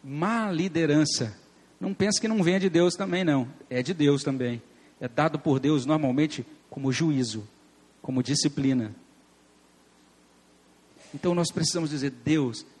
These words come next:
dá-nos boa liderança, segundo o teu coração."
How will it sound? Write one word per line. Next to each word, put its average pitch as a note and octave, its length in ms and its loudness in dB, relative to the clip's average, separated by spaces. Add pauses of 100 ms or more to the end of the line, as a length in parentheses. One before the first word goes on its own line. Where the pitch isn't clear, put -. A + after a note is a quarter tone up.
(140)
dá-nos C3 360 -6
boa B2+ 280 -2
liderança, A#2 580 -8 (520)
segundo D#3 440 -4
o D#3+ 60 0
teu D#3 180 -4
coração." B2 560 -8